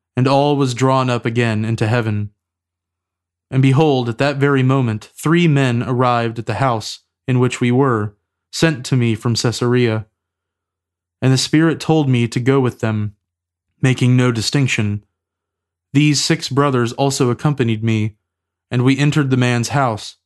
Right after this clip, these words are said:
And he told us how he had seen the angel stand in his house, and say, 'Send to Joppa, and bring Simon who was called Peter. He will declare to you a message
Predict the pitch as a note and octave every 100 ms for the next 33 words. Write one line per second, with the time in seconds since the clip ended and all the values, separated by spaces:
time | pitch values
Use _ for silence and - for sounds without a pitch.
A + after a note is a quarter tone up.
0 | _ _ _ _ _ _ _ _ - B2+
1 | D3+ F3 F3 F3 E3 D#3 C#3+ C#3 C#3+ C#3
2 | C3+ - D#3 D3 C#3 C3+ C#3+ C3+ C#3+ C#3
3 | - B2+ B2+ B2 A#2+ B2+ - C3 A#2 A2
4 | - - _ _ _ _ - C3 A#2+ D3
5 | C3 A#2 A2+ - - D#3+ E3+ E3 C#3 C3+
6 | C#3 C3 A2+ G2+ _ _ _ _ C3 B2+
7 | C#3+ C#3+ C3 D3 C#3 A#2+ A2+ B2+ A2+ -
8 | B2+ A2 - C3 A#2 G2+ - _ _ _
9 | _ _ _ _ - D3+ D3 C3+ C3+ D#3+
10 | D#3 D3+ C3 A2+ A#2 A#2 B2 C3 D3 -
11 | G#2+ G#2+